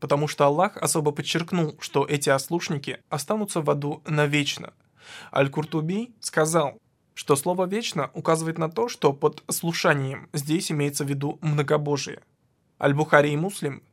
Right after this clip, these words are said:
также передали со слов Абдуллаха бин Умара, что посланник Аллаха, да благословит его Аллах и да приветствует, сказал: «Когда обитатели рая попадут в рай, обитатели ада войдут в ад, глашатай встанет между ними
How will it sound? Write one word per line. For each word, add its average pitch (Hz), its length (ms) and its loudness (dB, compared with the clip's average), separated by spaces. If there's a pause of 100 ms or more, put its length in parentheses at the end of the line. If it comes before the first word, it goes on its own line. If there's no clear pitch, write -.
также 165 300 0
передали 147 420 0
со 139 160 -2
слов 139 300 0
Абдуллаха 151 520 -2
бин 139 220 -4
Умара, 156 480 0 (260)
что - 200 -2
посланник 185 440 -2
Аллаха, 190 540 -2
да 151 160 0
благословит 147 520 0
его 143 160 0
Аллах 139 340 -2
и 160 80 -4
да 147 80 -4
приветствует, 143 680 -4
сказал: 156 540 0 (480)
«Когда 156 320 4
обитатели 139 500 0
рая 139 320 2
попадут 139 440 -2
в 147 100 -12
рай, 175 300 4 (220)
обитатели 156 580 2
ада 147 280 6
войдут 143 320 0
в 151 100 0
ад, 139 240 4 (180)
глашатай 165 680 2
встанет 156 480 2
между 143 220 -4
ними 139 320 -4